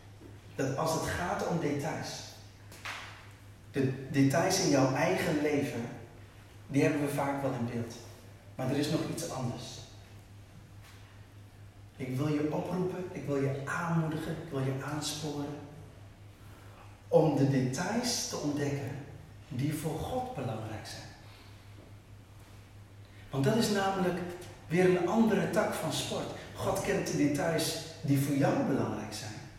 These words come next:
Maar ken jij ook de details die voor God belangrijk zijn? Want, gewoon even een voorbeeld. Iedereen heeft een eigen gedachte als het gaat om het huis van God en om de kerk en over inzet en over allemaal dat soort dingen. Maar weet je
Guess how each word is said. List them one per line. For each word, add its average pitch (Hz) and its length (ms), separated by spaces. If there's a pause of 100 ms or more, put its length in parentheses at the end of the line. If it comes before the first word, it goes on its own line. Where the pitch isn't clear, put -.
(260)
Maar 117 140
ken 190 220
jij 175 260
ook - 200
de 139 120
details 135 580
die 131 100
voor - 200
God 233 240
belangrijk 175 480
zijn? - 220 (1700)
Want, 160 280 (260)
gewoon 247 200
even 226 280
een 190 60
voorbeeld. - 540 (340)
Iedereen 247 480
heeft 190 220
een 151 180
eigen 226 360
gedachte 185 400
als - 180
het - 120
gaat 170 320 (120)
om 160 240
het 147 140
huis 170 260
van 156 160
God - 280
en 151 80
om 139 120
de 135 100
kerk - 380 (160)
en 160 120
over 160 300
inzet 202 360 (120)
en 151 60
over 156 200
allemaal 185 180
dat 180 200
soort - 180
dingen. 180 400 (460)
Maar 156 180
weet 240 280
je 226 220